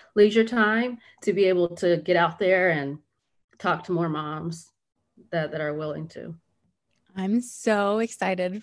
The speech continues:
Speaker 2: for how your podcast continues to grow, because honestly, I am shocked nobody started something like this sooner, because there's so many moms in P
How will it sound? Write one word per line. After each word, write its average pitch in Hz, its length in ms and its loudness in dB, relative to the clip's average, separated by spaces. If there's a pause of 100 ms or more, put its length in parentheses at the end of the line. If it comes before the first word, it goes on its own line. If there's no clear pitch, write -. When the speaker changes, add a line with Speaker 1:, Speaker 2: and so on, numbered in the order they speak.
Speaker 2:
for 180 500 0 (520)
how 226 220 2
your 330 160 2
podcast 247 500 0
continues 196 440 -2
to 180 60 -4
grow, 151 320 0
because 214 440 0 (120)
honestly, 254 760 0 (320)
I 202 120 0
am 214 200 0
shocked 190 520 -2
nobody 196 480 0
started 180 400 -2
something 190 280 -4
like 170 180 -4
this - 180 -4
sooner, 127 460 -8 (300)
because 302 340 0
there's 349 260 2
so - 300 0
many 440 220 2
moms 381 520 4
in 330 160 2
P 349 180 -2